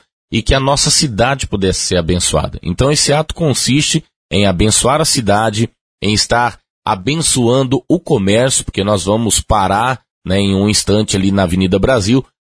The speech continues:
pra orar pelo comércio da cidade. Estaremos também orando pelos poderes legislativo, executivo, judiciário.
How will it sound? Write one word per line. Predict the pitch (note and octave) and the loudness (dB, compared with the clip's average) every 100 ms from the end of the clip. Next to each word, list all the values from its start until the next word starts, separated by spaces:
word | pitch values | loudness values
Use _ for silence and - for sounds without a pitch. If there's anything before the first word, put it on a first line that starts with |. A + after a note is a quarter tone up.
| - | -2
pra | A#2+ | 0
orar | B2+ A2+ G#2 C3+ - | 2 2 2 0 0
pelo | A2 G2+ | 0 0
comércio | - G2 F2+ G2+ - F2+ | 0 0 2 2 0 -2
da | F2+ | 0
cidade. | F#2 F2 D#2+ F2+ A2 G2+ G#2+ - _ - | -2 -2 0 0 0 0 -2 -4 _ -6
Estaremos | G2+ - C#3 C#3 D#3+ D3+ | -2 0 0 0 -2 -2
também | D#3 B2 C#3 B2+ _ _ - | -2 -2 -4 -6 _ _ -2
orando | A#2+ A2+ C#3+ D3 | 2 2 2 0
pelos | A2 A#2 A2+ | 0 0 0
poderes | - F#2+ G2 A#2 G#2 | 0 0 2 2 0
legislativo, | F2+ F#2+ F2+ A2 F#2+ E2+ - A#2+ B2+ B2 G#2 A2 F#2+ - | -2 -2 0 0 0 -2 -2 0 2 2 2 2 0 0
executivo, | G#2 G2+ A2+ F#2 - - B2 A2+ G2+ | -2 0 0 -2 -2 0 2 2 0
judiciário. | G2 C3 B2+ - E2+ E2+ G2+ A2+ A2 A2 | 0 0 0 -2 0 0 2 0 0 -2